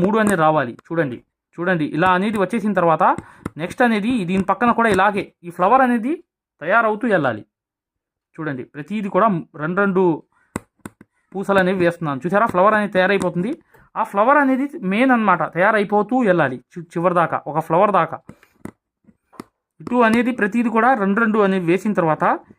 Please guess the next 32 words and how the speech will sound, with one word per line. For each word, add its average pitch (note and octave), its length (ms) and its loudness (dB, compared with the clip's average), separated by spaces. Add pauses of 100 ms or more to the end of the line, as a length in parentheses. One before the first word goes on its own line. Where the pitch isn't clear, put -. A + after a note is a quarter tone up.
(200)
ఇక్కడ G#3+ 220 -4
ఫ్లవర్ G#3 300 4
ఆకారంలో G3 400 0
వచ్చేసింది F#3 360 -4
కదా E3 140 0 (380)
ఈ E3 80 -6 (160)
పువ్వులాగా, F3+ 440 -2 (540)
ఇంకోటి B3+ 300 2 (100)
రెండు A3+ 200 4
వస్తాయి A3 260 0
ఇక్కడ. D3+ 120 -6 (280)
ఈ F#3 120 -8
రెండు A3 220 -2
కూడా C4 160 4
వచ్చేసాయి A#3 300 -2
అనుకోండి, F3+ 320 -2 (600)
కరెక్ట్గా A#3+ 420 2 (120)
మీకు A#3+ 220 0 (920)
మధ్యలో A3+ 300 2 (100)
ఒక A#3 100 -2 (180)
గ్యాప్ A3+ 320 2
అనేది G3+ 280 -2 (300)
మెయింటైన్ G#3 340 0
అవుతుంది. C3 300 -6 (300)
ఆ F#3 40 -2 (140)
గ్యాప్లోనే G#3+ 580 2 (100)
మీరు F3+ 200 0 (840)
ఏదైనా G3 240 0 (100)
పూస F#3 160 -6 (200)
వేరే F#3 260 0
కలర్ E3 260 0
కానీ C#3+ 240 -2